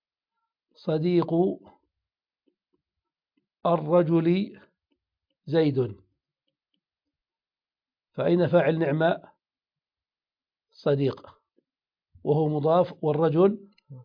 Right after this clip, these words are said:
مضاف إليه، والمضاف إليه فيه ال. في الحقيقة هذا النوع يعود للنوع الأول. والنوع الثالث من فاعل نعمة وبئس،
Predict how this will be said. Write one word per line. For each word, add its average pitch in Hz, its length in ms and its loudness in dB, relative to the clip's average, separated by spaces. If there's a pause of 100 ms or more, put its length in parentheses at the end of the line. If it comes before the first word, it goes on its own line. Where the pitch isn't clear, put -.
مضاف 156 340 -2
إليه، 165 280 -2
والمضاف 170 460 2
إليه 180 200 4
فيه 147 280 0
ال. 117 180 -8 (1040)
في 269 100 -4
الحقيقة 226 720 0 (640)
هذا 196 240 2
النوع 220 240 0
يعود 190 200 2
للنوع 151 300 -2
الأول. 113 440 -6 (1080)
والنوع 208 320 2
الثالث 196 520 8
من 180 160 0
فاعل 170 260 4
نعمة 170 280 0
وبئس، 170 340 -2